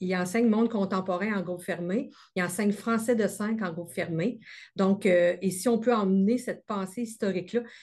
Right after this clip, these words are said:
je pense qu'on vra-, on pourrait vraiment, là, puisqu'on est dans l'implantation, eux n'ont pas encore, donc, euh, tous les, les éléments, là, de, de compréhension du programme.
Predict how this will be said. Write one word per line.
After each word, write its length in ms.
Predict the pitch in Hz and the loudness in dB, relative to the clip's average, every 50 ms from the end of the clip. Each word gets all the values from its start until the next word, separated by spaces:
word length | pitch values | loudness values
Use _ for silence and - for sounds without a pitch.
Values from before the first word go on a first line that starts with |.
| - - | -16 -12
je 100 | - - | -10 -4
pense 220 | - 226 226 226 226 | -2 0 0 0 0
qu'on 160 | 208 185 175 | -2 -2 -2
vra-, 500 | 170 180 180 175 165 180 175 170 - - | -2 -4 -8 -8 -6 -6 -6 -6 -4 -2
on 140 | 175 180 180 | -2 -2 -2
pourrait 260 | - - 185 185 185 | 0 2 6 6 6
vraiment, 540 | 175 170 196 190 196 214 202 196 214 233 254 | 6 6 4 6 6 8 8 8 10 10 8
là, 240 | 226 214 226 240 - - | 8 8 6 2 -2 -4
puisqu'on 360 | _ - 247 233 - - 202 196 | _ 0 0 2 4 4 4 4
est 80 | 185 | 4
dans 100 | 190 180 | 4 4
l'implantation, 720 | 180 185 185 185 190 180 196 214 190 175 170 - 226 233 - - - - - | 4 4 2 2 0 -2 0 2 0 0 0 -2 -6 -6 -6 -12 -12 -4 2
eux 60 | 247 285 | 4 4
n'ont 200 | 262 190 170 170 | 4 4 2 0
pas 140 | - 220 | 0 0
encore, 400 | 208 190 180 - 208 220 220 220 | 0 0 0 0 0 0 0 0
donc, 300 | 196 190 180 180 180 180 | -2 0 -2 -2 -2 -2
euh, 80 | 180 160 - - - - _ _ _ | -4 -6 -6 -8 -20 -20 _ _ _
tous 200 | - - - 247 | -10 0 2 4
les, 200 | 226 202 190 175 | 4 4 4 2
les 400 | 170 165 185 185 180 165 165 214 | 2 0 0 0 0 0 2 4
éléments, 360 | 226 214 196 185 185 190 214 | 4 4 4 4 2 2 2
là, 180 | 214 196 190 190 | 2 0 0 0
de, 320 | 170 175 170 160 160 160 | -2 -2 -2 -2 -2 -2
de 120 | 160 165 175 | -2 -4 -6
compréhension 640 | 175 - 196 185 185 208 196 175 170 - - 214 | -4 -4 -6 -4 -2 -2 -2 -2 -4 -6 -6 -6
du 140 | 208 202 - | -6 -6 -8
programme. 600 | - - 190 165 160 160 165 185 233 254 214 170 | -6 -4 -4 -2 -2 -2 -2 -2 0 0 0 0